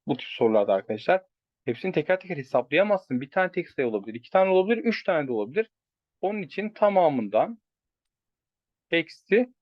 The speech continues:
çiftleri çıkaracağız. Çiftler ya da çiftlerden oluşan sayıları çıkaracağız.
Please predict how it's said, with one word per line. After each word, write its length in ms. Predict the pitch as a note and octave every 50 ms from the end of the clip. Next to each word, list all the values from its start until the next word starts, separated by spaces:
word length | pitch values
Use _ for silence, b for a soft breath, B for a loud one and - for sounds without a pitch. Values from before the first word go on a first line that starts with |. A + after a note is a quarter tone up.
| _ _ _ _
çiftleri 640 | - - - F3 - - - - D#3+ E3 E3+ E3+ E3
çıkaracağız. 540 | - - - C#3 A#2+ A2 G#2+ A2 F#2+ F#2+ - _ _
Çiftler 600 | - - C3+ - _ - B2 B2 C#3+ D3+ - - -
ya 60 | C#3+
da 120 | C3+ C3 C3+
çiftlerden 540 | - - - - - D3 C#3+ C3 C#3 C#3+
oluşan 440 | - - C#3+ C3 B2 - - D#3+ F3
sayıları 520 | E3+ F3 _ - C3+ C3 A#2+ A#2+ A#2+ A#2+ -
çıkaracağız. 560 | - - - G#2+ G2 G2+ A2 F#2+ F#2+ _